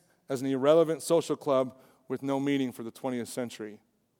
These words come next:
Check. Do you know there's so many people in this world, of the hundred sixty thousand that don't know Jesus?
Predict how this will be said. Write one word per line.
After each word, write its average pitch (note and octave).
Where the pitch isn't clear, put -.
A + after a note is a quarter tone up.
Check. A#2+
Do -
you -
know F3
there's D#3+
so -
many C#3+
people C3+
in C3
this C3
world, C3
of A2
the A2
hundred C3+
sixty B2+
thousand A#2+
that G#2
don't B2
know A#2+
Jesus? G#2+